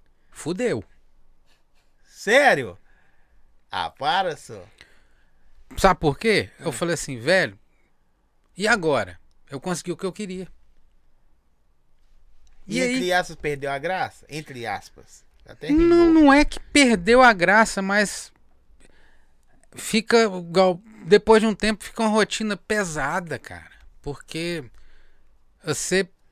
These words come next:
Speaker 1: é final de semana, você tá naquela correria, e é, querendo ou não, não adianta, é bebeção, é zoeira, é, você cansa,
Speaker 2: Que
Speaker 1: é
Speaker 2: a noite
Speaker 1: cansaço.
Speaker 2: pedia
Speaker 1: É,
Speaker 2: isso, né?
Speaker 1: corre, você corre muito risco,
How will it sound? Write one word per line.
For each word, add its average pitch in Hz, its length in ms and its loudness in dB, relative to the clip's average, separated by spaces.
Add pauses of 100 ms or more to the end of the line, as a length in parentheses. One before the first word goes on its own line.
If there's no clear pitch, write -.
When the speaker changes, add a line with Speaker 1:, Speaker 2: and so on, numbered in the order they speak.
Speaker 1:
é 156 120 -2
final 185 340 -4
de - 80 -12
semana, 170 540 -4
você - 180 -8
tá - 160 -10
naquela 156 260 -4
correria, 139 680 -4
e 135 100 -4
é, 175 100 -2
querendo 196 420 -6
ou 170 40 -6
não, 185 180 -4
não 220 100 -2
adianta, 185 440 -2
é 160 40 -6
bebeção, 151 840 -8
é 139 120 -12
zoeira, 127 760 -8
é, 117 440 -10 (560)
você - 200 -6
cansa, 143 440 0
Speaker 2:
Que 147 60 4
Speaker 1:
é - 20 -2
Speaker 2:
a 143 40 -4
noite 156 300 -4
Speaker 1:
cansaço. 147 280 -2
Speaker 2:
pedia 135 480 -8
Speaker 1:
É, 185 280 -4
Speaker 2:
isso, 135 80 -8
né? 135 60 -8
Speaker 1:
corre, 196 300 6
você 202 140 -2
corre 185 240 2
muito 190 280 0
risco, 123 840 -6